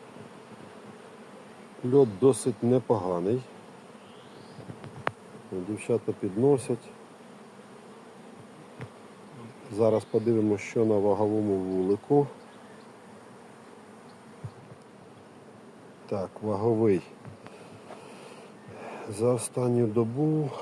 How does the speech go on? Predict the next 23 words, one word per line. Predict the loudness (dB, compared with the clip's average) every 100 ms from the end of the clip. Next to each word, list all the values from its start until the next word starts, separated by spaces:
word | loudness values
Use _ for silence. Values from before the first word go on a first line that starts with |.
| -10 -2
за | 2
останню | 2 0 -2 2 4
добу, | 2 0 -4
так, | -4 -2 -2
шість | -4 -4 -6
з |
половиною, | -6 0 2 4 4 2 2 0 -2 -6 -18 -20 -20 -18 -18 -18 -20 -20 -8 -2
вісім | 0 0 -2 -6
з |
половиною. | -8 -4 -2 0 0 0 2 0 -2 -8 -20 -20 -20 -20 -20 -20 -20 -20 -20 -20 -20 -20 -20 -20 -20 -20 -20 -20 -20 -20 -20 -20 -20 -20 -20 -20 -20 -20 -18 -10
Ну, | -4 -2
небагато, | 0 2 0 2 2 2 -4
два | -6 -4 -2
кілограми | -2 0 0 0 0 0 -4 -10 -18 -20 -16 -12
майже. | -10 -12 -14 -18 -20 -20 -20 -20 -4
Ну, | 0
трошки | 4 2 2
бджоли | 0 4 4 6
вилетіло, | 8 6 6 2 0
може, | 2 0 0
два | 0 0
з | 0
половиною. | -2 -2 0 0 0 -2 -6